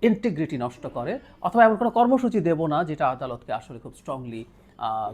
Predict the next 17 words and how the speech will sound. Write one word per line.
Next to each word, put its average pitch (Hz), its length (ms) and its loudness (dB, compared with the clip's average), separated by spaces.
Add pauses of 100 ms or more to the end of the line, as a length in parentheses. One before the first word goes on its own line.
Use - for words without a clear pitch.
(160)
বারি-, 165 280 -2
বাতিল 185 320 0
করার 110 240 -8
প্রবণতা 110 440 -10
আছে 101 140 -8
বা 123 140 -10
খারিজ 175 320 -2
করার 101 200 -8
প্রবণতা 98 460 -20
আছে। - 240 -16 (300)
ধরুন, 190 180 2
এই 196 100 6
যে 196 140 4
এই 214 240 0
আপিল 175 260 4
বিভাগটা 131 440 -6
তো 123 140 -6